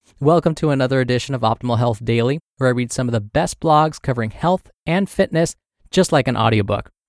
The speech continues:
And then, at the end, I provide a little bit of my own commentary. Now, we have five shows where we narrate blogs for you.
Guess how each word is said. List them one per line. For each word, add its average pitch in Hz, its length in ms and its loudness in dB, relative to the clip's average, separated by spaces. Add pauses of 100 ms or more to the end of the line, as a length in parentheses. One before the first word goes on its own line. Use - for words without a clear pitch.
(160)
And 156 120 0
then, 240 260 2 (180)
at 123 100 -2
the 117 160 -4
end, 147 380 -2 (100)
I 123 80 -2
provide 117 300 -2
a 110 60 -2
little 202 220 -2
bit 175 200 -2
of 127 80 -4
my 117 180 2
own 151 200 0
commentary. 104 680 -4 (420)
Now, 151 220 0 (320)
we 185 160 -2
have 214 200 -4
five 214 320 -2
shows 165 320 -2
where 135 120 -2
we 135 100 -2
narrate 151 420 0
blogs 127 320 -2
for 165 240 0
you. 113 180 -2